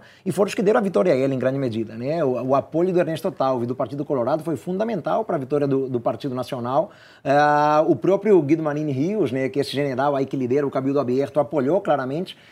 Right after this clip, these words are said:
Então ele vai ter que compor e fazer concessões, né? Nós bem sabemos o que é um presidencialismo de coalizão,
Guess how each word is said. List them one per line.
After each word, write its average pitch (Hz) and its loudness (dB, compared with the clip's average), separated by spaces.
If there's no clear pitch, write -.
Então 214 0
ele 247 -2
vai 233 0
ter 220 -2
que - -14
compor 190 0
e 240 -4
fazer 185 2
concessões, 214 -2
né? 135 -4
Nós 123 -6
bem 143 -2
sabemos 160 -2
o 143 -4
que 175 0
é - 0
um 180 -2
presidencialismo 165 -2
de 165 0
coalizão, 165 0